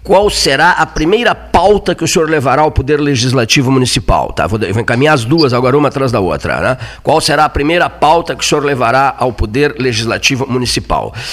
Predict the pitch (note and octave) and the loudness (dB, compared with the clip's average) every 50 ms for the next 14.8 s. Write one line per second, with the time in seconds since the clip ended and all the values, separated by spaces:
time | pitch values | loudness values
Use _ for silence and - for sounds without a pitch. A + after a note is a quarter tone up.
0 | - - - - - F#3+ E3+ G3 C#4+ C#4 A#3+ A3 - G3 F#3 E3+ D3+ D3+ D3+ C3 | -8 -4 0 0 0 0 0 -2 0 0 0 0 0 0 0 0 2 2 0 0
1 | - - - F#3+ F#3+ G3+ G3 F#3 E3 E3+ E3 D#3+ - G#2 G2 - - - - - | 0 -2 0 2 2 2 2 2 2 4 4 2 2 0 -2 -4 -4 -6 -10 -10
2 | - - - - A2+ A2 G#2 - C#3+ C#3+ C#3+ D3 D3+ D3+ D3 D3 C#3 C3+ C#3+ - | -10 -12 -14 -12 -10 -10 -10 -6 -4 -2 0 0 0 0 0 0 0 0 0 0
3 | - - E3+ D#3+ C3+ - - - - - E3+ E3 D#3+ D#3 D#3 D3 - D#3 C#3+ D3 | -2 -2 -2 -2 -2 0 0 0 0 0 0 0 0 0 0 0 0 0 0 0
4 | C#3+ - C3 C3 C#3 D#3 D#3 C#3+ - D3+ A2+ - D3 C3 G#2+ G2+ G2 C#2+ C2 D2+ | 0 -2 -2 0 0 0 0 0 0 0 0 0 0 0 -2 -2 -4 -4 -6 -8
5 | C#2 - - - - - _ - - G#3+ A3+ A3 G3 - - - - - E3 F3 | -8 -10 -12 -16 -18 -20 _ 0 2 4 4 4 2 0 -4 -8 -4 0 2 4
6 | F#3+ F3+ C#3 - - - G2+ F#2+ - - - - - - - - D3 C#3+ - - | 4 4 2 2 0 -2 -2 -4 -10 -16 -20 -20 -20 -14 -8 -6 -6 -4 0 0
7 | G#3+ A3 E3 D3+ C3 - - D#3 E3 E3 D3 - C#3+ C3 A#2+ E3+ E3 C#3+ B2 B2+ | 0 2 2 0 -2 0 2 2 2 2 2 -2 -4 -4 -4 -4 -4 -4 -4 -4
8 | A#2+ A#2 F3 F#3+ F#3 A3 - - D4+ - - B3+ A3+ A3+ A#3 - - G#3 F#3 E3 | -2 -2 -2 0 0 0 0 -2 -2 -2 -2 -2 2 2 2 2 2 2 2 2
9 | C#3 C#3+ C#3+ D3+ E3 D#3 C#3+ B2+ A#2+ A2+ F#2 F#2 F2+ - - A#2+ A2+ G#2+ D3 F3+ | 2 2 4 4 2 2 0 -4 -6 -8 -10 -10 -8 -6 -4 -4 -2 0 0 0
10 | F3 C#3+ B2 C#3 D#3+ F3+ F3 - C3+ B2 - - D3+ C#3+ B2 C3+ A#2 - C#3 C3+ | 0 0 0 0 0 0 0 0 -2 -2 -2 0 0 0 -2 -2 -2 -2 -2 -2
11 | B2 A2 G#2 - C#3 D#3 D3+ B2+ A#2+ B2 G#2+ A2 A#2+ - B2+ - - C3 B2+ C3+ | -2 -2 -2 -2 -2 -2 -2 -2 -2 -4 -4 -6 -6 -6 -6 -4 -4 -2 -2 0
12 | C#3 C3 A2+ A2+ A2+ G#2+ G2 D#2+ D#2+ C#2+ - - - - - - - B2 C#3 A2+ | 0 0 0 0 0 -2 -2 -4 -6 -8 -10 -10 -14 -16 -16 -8 -4 -2 -2 0
13 | C#3 C3+ G#2+ - - - - - - - - - - - - F#3 - - - E3+ | 0 -2 -4 -6 -10 -16 -20 -20 -20 -20 -20 -20 -8 -4 -2 -2 0 0 -2 0
14 | E3 - - G#3 A3 F#3+ D3 D3+ C3+ - - F#3 F#3+ F#3 F3 | 0 0 2 2 2 2 2 2 0 0 2 2 2 2 0